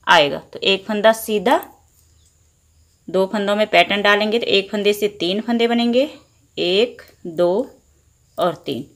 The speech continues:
फिर एक फंदे से तीन फंदे बनेंगे, एक, दो, तीन।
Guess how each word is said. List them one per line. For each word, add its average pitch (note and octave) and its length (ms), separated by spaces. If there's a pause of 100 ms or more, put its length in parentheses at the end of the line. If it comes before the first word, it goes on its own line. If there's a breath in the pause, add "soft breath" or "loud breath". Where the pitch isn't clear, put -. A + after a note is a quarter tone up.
(140)
फिर G#3 120
एक F#3 200
फंदे G3+ 280
से A3 180
तीन F#3+ 240
फंदे G#3 280
बनेंगे, A3 420 (580 soft breath)
एक, F#3 400 (580)
दो, F3 420 (840)
तीन। E3 220